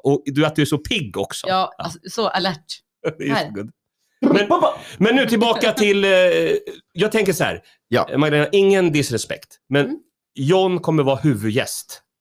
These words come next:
Speaker 2: Okej, för den här gången. Mm.
Speaker 1: Okej för den här gången.
Speaker 2: Mm.
Speaker 1: Nästa gång, eller
Speaker 3: Nästa
Speaker 1: annan
Speaker 3: gång är det tvärtom. Nästa gång får Bebop se mig Rocksteady.
Speaker 1: För jag vet att det finns några här i Roslagen som inte vet vem du är.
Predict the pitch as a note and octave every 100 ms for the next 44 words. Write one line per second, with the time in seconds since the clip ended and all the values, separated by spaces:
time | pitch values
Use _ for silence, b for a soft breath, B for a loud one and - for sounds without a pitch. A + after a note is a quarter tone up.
0 | _ _ C#4 A#3+ C#4+ A#3 G#3 F3+ B3+ _
1 | _ _ - C3 A3 D#3+ G2+ G2 - A#3
2 | - _ C3+ F3 E3 F#3 F3 F3+ - F3
3 | E3+ C3 D3+ D#3 D#3 D3 - C3 - C#2
4 | - - _ _ - D3 D3+ D#3 D#3 D#3
5 | C3 C3 C3+ B2+ A#2 B2+ - - A#2+ A#2
6 | B2+ B2 A2 G#2 - - D#2+ C#2+ - -
7 | F3+ F3+ F#3+ G3+ G3+ G3 F#3 F#3 A#3 A#3
8 | G#3+ G3 E3 C3 A#2 A2+ A2+ A2+ A2+ A#2
9 | A2+ G2 - G2 G2 G2 A#2 C#3+ A#2+ G2+
10 | G#2 G2 - F#2 F#2+ F2+